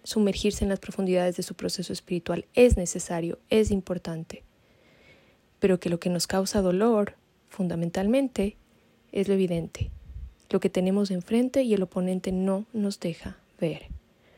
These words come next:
porque nos tiene vendados, vendados nuestros ojos a lo evidente. Mientras nosotros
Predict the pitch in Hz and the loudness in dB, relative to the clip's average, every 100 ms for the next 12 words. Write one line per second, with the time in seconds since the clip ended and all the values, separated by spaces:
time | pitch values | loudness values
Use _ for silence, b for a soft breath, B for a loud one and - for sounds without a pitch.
0 | b - 208 190 185 - 196 185 185 - | b -10 -4 -2 -2 -2 -2 0 -2 -2
1 | 190 180 180 185 180 - - - _ _ | 0 2 4 4 2 -4 -12 -14 _ _
2 | b b b b b b b 185 175 190 | b b b b b b b 0 2 4
3 | 214 233 208 - 185 185 - 190 175 175 | 4 2 0 -2 -2 -2 -2 -2 0 0
4 | 170 175 170 - - - _ _ - 185 | 0 -4 -8 -10 -14 -14 _ _ -4 -2
5 | 180 185 180 170 190 - 202 - | 0 0 0 -2 -2 -2 -4 -4